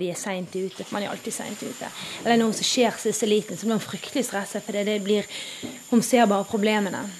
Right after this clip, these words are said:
Og da tenker jeg, da ser jeg tilbake, så ser jeg det, at det var så akkurat sånn jeg var når jeg begynte også, sant? Men du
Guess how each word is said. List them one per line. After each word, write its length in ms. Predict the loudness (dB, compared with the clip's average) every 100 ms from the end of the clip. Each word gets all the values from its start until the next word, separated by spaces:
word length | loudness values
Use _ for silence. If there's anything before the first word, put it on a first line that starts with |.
| -6
Og 60 | -2
da 80 | 2
tenker 340 | 2 2 2 0
jeg, 80 | 2
da 80 |
ser 180 | 4 4 4
jeg 100 | 2
tilbake, 240 | 0 0
så 80 | 0
ser 160 | 0
jeg 60 | 0
det, 80 | 0
at 60 | -2
det 60 |
var 80 | -2
så 80 | -2
akkurat 180 | -2 0
sånn 160 | 4
jeg 80 | 6
var 160 | 4 4
når 140 | 2
jeg 80 | 2
begynte 260 | 0 -2 -4
også, 240 | -2 -6
sant? 240 | -6 -4
Men 140 | 2
du 20 | 2